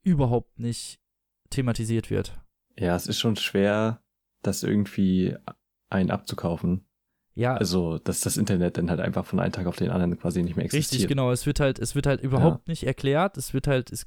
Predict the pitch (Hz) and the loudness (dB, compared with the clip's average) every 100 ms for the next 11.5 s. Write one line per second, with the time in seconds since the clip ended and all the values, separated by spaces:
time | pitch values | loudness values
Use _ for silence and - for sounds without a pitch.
0 | - - 127 131 127 117 131 170 160 151 | -8 -2 0 0 -2 0 0 2 0 0
1 | 160 180 208 - - - - - 143 143 | 2 2 0 -8 -18 -12 -6 -2 2 2
2 | 131 131 139 135 123 123 160 175 156 151 | 2 2 2 2 2 4 2 2 0 0
3 | 120 113 123 165 165 120 123 127 - 120 | -2 2 2 2 0 0 0 0 -2 0
4 | 123 120 113 117 131 123 - 117 110 - | 2 0 0 -2 0 0 0 0 0 -6
5 | _ - - - 170 175 131 123 - 113 | _ -6 -4 0 0 0 0 -2 0 -2
6 | - - - 110 113 101 65 110 - 110 | -2 -10 -8 -2 0 0 0 -2 -2 -2
7 | 107 127 120 113 113 120 151 131 127 123 | 0 -2 -2 -4 -2 -2 -2 -2 -2 0
8 | 123 - 117 - 123 120 113 113 123 113 | 0 -2 -4 0 2 2 0 -2 0 2
9 | 107 113 - - 90 110 - 147 - 131 | 2 4 4 4 0 -2 -2 -2 0 2
10 | 131 - - _ _ _ _ - - 120 | 2 -2 -14 _ _ _ _ -8 -2 2
11 | 156 175 156 - | 2 2 0 -2